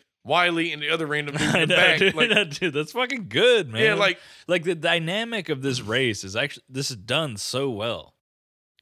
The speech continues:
Speaker 2: Like, I don't know who did this. Like, I don't know who the, who the action director was, but, like, kudos, motherfucker.
Speaker 1: Yeah,
Speaker 2: Like,
Speaker 1: 'cause,
Speaker 2: the
Speaker 1: like, every
Speaker 2: dynamic was so, it was so spaced out and done well.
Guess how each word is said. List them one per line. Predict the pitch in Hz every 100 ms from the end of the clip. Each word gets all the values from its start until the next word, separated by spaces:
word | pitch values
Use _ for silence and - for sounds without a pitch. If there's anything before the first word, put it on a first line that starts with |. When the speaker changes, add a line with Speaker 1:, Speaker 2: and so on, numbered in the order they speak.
| -
Speaker 2:
Like, | 104
I | 135
don't | 208
know | 196
who | 170 151
did | 113 120
this. | 139 143 139 -
Like, | 104 101
I | 113
don't | 127
know | 123
who | 110 123
the, | 120 120 - -
who | 117 117
the | 104
action | 107 - 117
director | 107 107 113 107
was, | 95 101 113
but, | 107 87
like, | 76 82 _
kudos, | - 151 135 78 71 -
motherfucker. | 85 82 98 95 110 127 _ _ - - _ _ _ _ _ _
Speaker 1:
Yeah, | 247
Speaker 2:
Like, | 220
Speaker 1:
'cause, | 156
Speaker 2:
the |
Speaker 1:
like, | 160
every | 165
Speaker 2:
dynamic | 160 196 220 165
was | 127 120
so, | - 156
it | 139 135
was | 127
so | - 180 202 180
spaced | - - - 143 139 -
out | 110 117 107 90
and | 92
done | 104 110
well. | 101 101 85